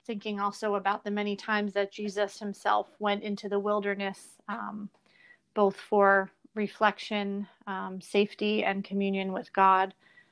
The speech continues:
Um, and certainly, you know, the forty days he spent there, <clears throat> um, you know, triumphing over Satan's temptations before he came into ministry.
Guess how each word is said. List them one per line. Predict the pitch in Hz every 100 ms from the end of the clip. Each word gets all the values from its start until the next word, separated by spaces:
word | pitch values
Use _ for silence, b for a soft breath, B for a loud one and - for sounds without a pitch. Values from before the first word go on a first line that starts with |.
| b _
Um, | 214 196 190
and | 196
certainly, | 208 208 202 196 190 202 -
you | 220 196
know, | 196 185 202
the | 202
forty | 202 208 202 180
days | 196 233 -
he | 208
spent | - - 196 196
there, | 202 196 196 - -
<clears throat> | -
um, | - 294 262 214 208 214 196 190 185 - _ - b b b b b b _ _ _
you | 220 202
know, | 196 202
triumphing | - 214 208 202 208 208 233
over | 214 208
Satan's | 202 208 196 196 190
temptations | 202 196 190 202 196 202 196 175
before | 185 196 - 196 196
he | 185 - 196
came | - 202 190 190
into | - 196 196
ministry. | 196 196 190 - - 185 208